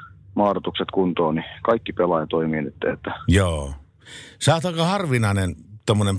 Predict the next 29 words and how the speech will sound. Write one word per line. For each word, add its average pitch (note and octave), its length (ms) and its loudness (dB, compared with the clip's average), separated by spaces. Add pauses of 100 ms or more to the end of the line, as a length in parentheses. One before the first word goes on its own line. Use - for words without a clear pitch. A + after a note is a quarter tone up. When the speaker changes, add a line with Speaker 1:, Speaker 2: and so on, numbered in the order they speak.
(140)
Speaker 2:
peräkärryn F2+ 520 0
vetäjä, F2 360 2
joka D#2 280 0
tekee F#2 260 2
tämmöisen F#2+ 320 2
tsekkauksen D#2+ 540 0
ennen D2+ 120 0
kuin D#2+ 100 0
se D#2 60 2
lähtee D#2 300 0
liikenteeseen. C#2+ 680 0
Yleensä E2+ 280 2
se E2 160 0 (640)
tulee E2+ 240 4
vasta D#2+ 240 0
sen F2 180 2
kautta, D2+ 380 0
että C#2+ 180 -2
joku D#2 260 2
räpsyttelee D#2 500 0
valoja, C#2+ 380 0
että C#2 160 -8
sulle D2 180 2
ei C#2+ 60 2
toimi C#2+ 300 0
vilkut C#2+ 380 0
tai C#2+ 120 0
jotakin C#2+ 220 -4
tämmöstä. C2+ 400 -2